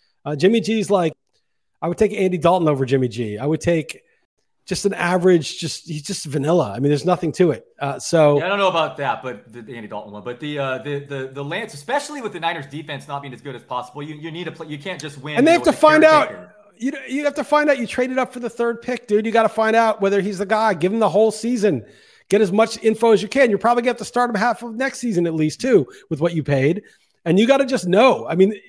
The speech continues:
Speaker 1: you know, if you made a mistake, you made a mistake, and you move on, you pick up the pieces. But you gotta know. You can't not know.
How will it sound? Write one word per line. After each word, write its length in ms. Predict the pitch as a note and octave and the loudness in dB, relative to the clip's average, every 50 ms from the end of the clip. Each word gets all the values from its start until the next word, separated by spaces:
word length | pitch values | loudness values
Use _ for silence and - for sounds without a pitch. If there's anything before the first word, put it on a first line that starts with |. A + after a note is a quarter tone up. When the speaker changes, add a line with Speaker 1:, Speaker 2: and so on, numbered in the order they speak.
| A3+ A3 _ | -20 -12 _
Speaker 1:
you 100 | A3+ A3 | -2 -2
know, 120 | G3+ F#3+ | -2 -2
if 160 | - G3 D3+ | -4 -4 -2
you 80 | A3 A#3 | 0 2
made 160 | B3+ D4 D#4 | 2 2 2
a 40 | C#4+ | 2
mistake, 340 | C4+ - - B3+ B3 A#3 - | -2 0 2 2 2 2 2
you 80 | G3+ | 2
made 140 | G#3 G#3+ G3+ | 2 4 4
a 20 | |
mistake, 340 | F#3+ E3+ - - A3+ G#3+ - | 2 0 2 2 2 2 4
and 100 | D#3 D3 | 0 -2
you 60 | D3+ | 0
move 220 | E3 F#3+ G3+ F#3+ G3+ | 2 2 4 4 4
on, 320 | G3+ G3 F3+ E3 D3+ D3+ | 4 4 2 0 0 -2
you 180 | D3+ C#3+ C3 C3 _ _ _ | -4 -6 -8 -16 _ _ _
pick 120 | F#3 F3 | -4 -4
up 120 | F3 D#3+ | -4 -6
the 80 | - C3 | -6 -6
pieces. 340 | - G3 A3 - - B2 A#2 | -4 -4 -4 -4 -6 -10 -8
But 260 | G#2+ C#3 D3 D3 - _ _ _ _ | -6 -6 -6 -6 -8 _ _ _ _
you 140 | _ F3+ A#3 | _ -2 2
gotta 220 | B3+ C4+ A#3+ G3+ D#3 | 2 2 2 2 0
know. 480 | D3+ F3 G#3+ A3+ G3 D#3+ F3 E3 - _ _ _ _ | 2 4 6 6 4 4 -2 -8 -14 _ _ _ _
You 80 | - G3 | -12 -2
can't 240 | - B3 C#4+ C4+ B3 | 2 2 2 2 2
not 260 | A3 G#3+ G#3 - F3+ | 0 0 0 -2 0
know. 380 | F3+ G3+ A3 F#3+ C3 A#2+ B2 | 4 4 6 4 4 0 -8